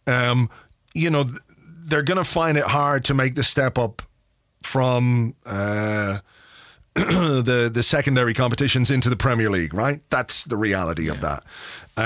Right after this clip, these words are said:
Speaker 1: Um, but it might be a case that, you know, three or four of these guys come through and we think, "Holy shit, yeah,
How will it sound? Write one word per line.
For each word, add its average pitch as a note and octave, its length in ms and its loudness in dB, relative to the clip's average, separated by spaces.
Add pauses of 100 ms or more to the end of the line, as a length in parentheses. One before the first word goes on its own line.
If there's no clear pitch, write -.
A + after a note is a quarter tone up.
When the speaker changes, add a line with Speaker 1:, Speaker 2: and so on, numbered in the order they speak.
(160)
Speaker 1:
Um, A#2+ 100 0
but D3+ 180 -2
it E3+ 60 0
might E3+ 280 0
be F#3 120 0
a D#3 60 -2
case D3+ 320 0
that, D3+ 200 0
you D#3 100 0
know, C3+ 160 2
three D#3 260 0
or C#3 60 2
four D3 260 0
of C#3 40 0
these C#3 200 0
guys D3 320 0
come C#3+ 180 -2
through D#3 320 0
and C#3 100 0
we C#3+ 100 0
think, C#3+ 260 -2
"Holy D3 320 0
shit, E3 320 -2
yeah, B2 280 0